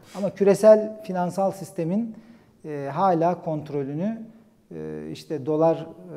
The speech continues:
e, bildiğiniz gibi rezerv para, e,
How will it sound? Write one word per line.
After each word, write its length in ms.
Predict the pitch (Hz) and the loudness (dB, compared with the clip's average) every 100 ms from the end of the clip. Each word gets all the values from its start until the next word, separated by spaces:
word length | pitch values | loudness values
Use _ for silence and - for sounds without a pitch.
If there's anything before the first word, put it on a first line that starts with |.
| 135 | -12
e, 40 | |
bildiğiniz 440 | 135 135 143 131 | -10 -10 -10 -10
gibi 260 | 127 131 127 | -10 -10 -6
rezerv 340 | 135 131 139 | -6 -2 -4
para, 520 | 139 139 123 151 190 - - _ - | -4 -8 -4 -4 -6 -14 -20 _ -16
e, 280 | 147 139 139 | -12 -10 -10